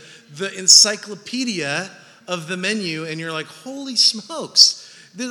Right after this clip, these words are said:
the whole world cuisine is represented in this place. How am I supposed to make a decision?" It's not because there's a lack of choices, but because there are too many choices.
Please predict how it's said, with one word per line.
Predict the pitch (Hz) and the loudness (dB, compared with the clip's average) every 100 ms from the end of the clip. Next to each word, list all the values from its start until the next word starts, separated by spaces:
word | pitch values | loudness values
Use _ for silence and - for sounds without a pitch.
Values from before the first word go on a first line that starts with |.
| 226 | -6
the | 214 | -6
whole | 196 254 277 | -6 -8 -10
world | 208 220 262 233 - | -8 -4 -4 -4 -8
cuisine | 220 180 262 208 | -2 -2 -2 -8
is | 143 | -10
represented | 135 165 175 165 175 131 | -10 -12 -10 -8 -8 -12
in | 147 160 | -12 -12
this | 151 143 | -10 -12
place. | 151 165 127 - - | -12 -12 -6 -6 -6
How | 147 | -12
am | 147 | -10
I | 139 127 - - _ | -10 -10 -16 -20 _
supposed | - - 139 - | -14 -10 -10 -8
to | 131 | -8
make | 123 | -10
a | 117 | -12
decision?" | 110 - 120 98 87 90 _ _ _ _ _ _ _ _ _ | -12 -12 -12 -16 -20 _ _ _ _ _ _ _ _ _ _
It's | 156 196 | 0 2
not | 247 262 | 2 -6
because | 233 240 196 | -6 -6 -4
there's | 196 | -4
a | 170 | -6
lack | 151 175 196 202 | -6 -4 -6 -8
of | 196 - | -10 -8
choices, | 190 220 226 180 147 | -8 -2 -2 -2 -12
but | 165 | -14
because | 165 170 175 | -14 -10 -10
there | 170 170 | -8 -8
are | 160 | -8
too | - 180 | -10 -12
many | 160 165 214 240 | -12 -10 -8 -8
choices. | 240 123 107 - 104 104 - | -10 -14 -16 -16 -18 -20 -20